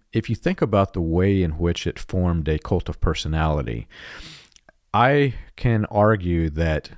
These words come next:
the cult of personality didn't fully exist until after his death, because I watch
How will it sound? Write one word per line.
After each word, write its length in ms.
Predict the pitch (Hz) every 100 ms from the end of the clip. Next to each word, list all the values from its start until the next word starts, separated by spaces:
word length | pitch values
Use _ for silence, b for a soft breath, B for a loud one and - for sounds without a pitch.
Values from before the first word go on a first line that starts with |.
| -
the 80 | -
cult 260 | - 127 -
of 100 | -
personality 920 | 117 113 98 98 98 95 85 85 78 B B B B B _ -
didn't 380 | 87 135 147 -
fully 440 | - - 113 107
exist 460 | 90 80 85 82 -
until 260 | 80 82 78
after 260 | 69 -
his 220 | 71 69
death, 480 | 67 76 65 58 - -
because 300 | - 98 85
I 60 | 85
watch 540 | 82 95 98 - -